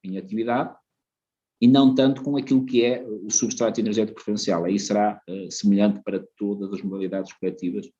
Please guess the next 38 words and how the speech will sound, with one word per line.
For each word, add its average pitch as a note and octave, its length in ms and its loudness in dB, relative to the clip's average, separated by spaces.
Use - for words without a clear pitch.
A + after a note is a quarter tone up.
sendo F#2 340 -2
que F2 120 -14
os F2+ 100 -4
hidratos F2+ 280 0
de - 40 -12
carbono F2+ 420 -2
é, G#2+ 340 2
eh, F#2 200 -8
o A2 100 -4
substrato A2+ 500 2
para G#2+ 120 0
aqueles A2 340 2
momentos A#2 540 2
que B2 80 0
vão C3+ 260 4
decidir A2 680 2
o, G2+ 460 -12
o G#2 80 -20
resultado G2 460 -2
do F#2 60 -12
jogo, F2 300 -4
aqueles E2+ 180 -10
momentos, F2+ 520 -8
eh, E2 300 -16
explosivos, F#2 560 -2
digamos, F2 320 -10
aqueles E2 260 -20
momentos F2 400 -16
em F2 140 -18
que, F2+ 340 -16
eh, F2 540 -14
a - 20 -4
via F#2+ 300 -2
anaeróbica F2+ 420 0
é - 20 -4
que - 80 -12
está, F2+ 340 -6
é, E2+ 220 -12